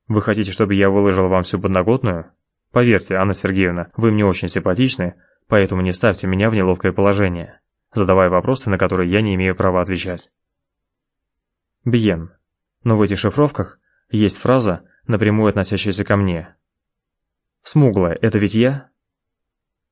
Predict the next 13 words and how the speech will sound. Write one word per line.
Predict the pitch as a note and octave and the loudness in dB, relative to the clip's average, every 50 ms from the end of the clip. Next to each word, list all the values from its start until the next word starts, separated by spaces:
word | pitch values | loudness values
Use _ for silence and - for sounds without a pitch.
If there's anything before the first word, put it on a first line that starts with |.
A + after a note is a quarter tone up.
| _ _ _ _ _ _ _ _ _ _ _ _ _ _ _ _ _ _ _ _ _ - | _ _ _ _ _ _ _ _ _ _ _ _ _ _ _ _ _ _ _ _ _ -4
Вильгунову | G#2 G#2 G#2 G2+ G#2 A2 A#2+ A#2 G#2 G2+ | -2 0 2 2 4 4 4 4 4 4
удалось | G2 G2 G2 G#2 G#2 G2 | 4 4 4 2 2 0
установить, | G#2 F#2 F2+ G2 F#2+ F#2 A2 A2+ A2 - - | -2 -2 0 0 0 2 0 -2 -4 -6 -8
что | - - G#2+ | -4 -2 0
для | F#2+ F#2+ G2 F#2+ | 2 2 0 0
исполнения | F2+ - G2+ G#2 A2+ A2+ G#2 G2 | 0 0 0 0 0 0 0 0
намеченного | F#2 F#2 F#2+ G#2+ G#2 F#2+ - - F#2+ F#2 F2+ | 0 0 0 0 -2 -2 -2 -2 -4 -4 -2
террористического | - G2+ G2 G2 F#2+ - A2 G2 - - - F#2+ G2 | -2 -2 -2 -2 -2 -2 -4 -4 -4 -4 -2 0 0
акта | A2+ - - - E2+ D#2+ _ _ | 0 0 -2 -6 -8 -8 _ _
в | - G#2 | -8 -2
Берлин | G2+ G#2+ G2+ G2+ A2 B2 B2+ - - _ - | 0 0 2 2 2 0 0 -4 -8 _ -6
вызван | G2+ G2 A2 F#2+ G#2 G#2 | -2 -2 0 0 0 -2
специалист. | F#2 - - - - - F#2+ F#2 F2+ E2+ D#2 - - _ | -2 -4 -6 -6 -2 0 0 0 -2 -4 -8 -10 -14 _